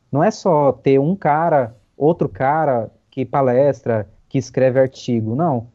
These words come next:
Todo mundo que tá na comunidade deveria compartilhar conhecimento. E, e é isso que tá começando a acontecer. E graças à galera que tá ajudando. Porque, assim, é, o William sozinho não faria nada. Eu sozinho não faria nada, nada, né? Eu criei o negócio lá,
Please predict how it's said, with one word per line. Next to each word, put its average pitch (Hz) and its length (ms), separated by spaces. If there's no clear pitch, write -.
Todo 220 180
mundo 208 180
que - 140
tá 147 120
na 143 80
comunidade 135 460
deveria 160 300
compartilhar 123 440
conhecimento. 117 600
E, 113 440
e 131 100
é 127 80
isso 139 140
que - 60
tá 180 100
começando 180 380
a - 20
acontecer. 185 600
E 143 420
graças 165 480
à 185 60
galera 185 420
que - 120
tá 180 140
ajudando. 180 600
Porque, 151 180
assim, 156 380
é, 120 400
o 139 120
William 170 240
sozinho 185 680
não 170 220
faria 175 320
nada. 127 320
Eu 120 200
sozinho 135 500
não 127 160
faria 131 280
nada, 110 360
nada, 117 300
né? 104 120
Eu 117 140
criei 131 360
o - 20
negócio 131 400
lá, 123 240